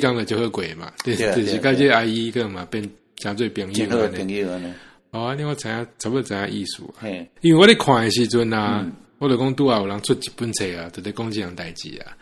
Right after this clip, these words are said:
Speaker 2: 嗯。
Speaker 1: 伊就讲，因为因信称义啊，
Speaker 2: 嗯，嗯。
Speaker 1: 咱咧看的时阵啊，拢无写主词，还是写，
Speaker 2: 嗯，嗯。
Speaker 1: 就讲到底是上帝信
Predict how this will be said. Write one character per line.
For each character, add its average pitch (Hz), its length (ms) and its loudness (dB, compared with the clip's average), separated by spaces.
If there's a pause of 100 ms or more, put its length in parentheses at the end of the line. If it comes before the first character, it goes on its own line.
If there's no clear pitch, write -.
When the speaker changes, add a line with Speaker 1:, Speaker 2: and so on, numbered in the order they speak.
(140)
Speaker 2:
嗯。 107 160 -8
Speaker 1:
伊 131 60 -4
就 120 140 0
讲， 135 220 -2 (280)
因 135 180 -6
为 113 240 -6 (100)
因 151 140 2
信 151 220 2
称 127 180 0
义 127 240 0
啊， 90 300 -8
Speaker 2:
嗯， 104 160 -8
嗯。 92 60 -6
Speaker 1:
咱 135 100 0
咧 127 80 2
看 107 220 -6
的 92 80 -8
时 92 180 -10
阵 95 180 -8
啊， 95 200 -8
拢 117 120 -6
无 104 200 -6
写 113 120 -8 (160)
主 90 200 -8
词， - 360 -8
还 98 120 -12
是 92 160 -14
写， 107 120 -8 (220)
Speaker 2:
嗯， 127 400 2
嗯。 - 20 -2
Speaker 1:
就 123 80 4
讲 147 160 4
到 196 120 8
底 143 120 8
是 104 300 -2 (400)
上 123 220 -2
帝 107 180 0
信 - 340 -6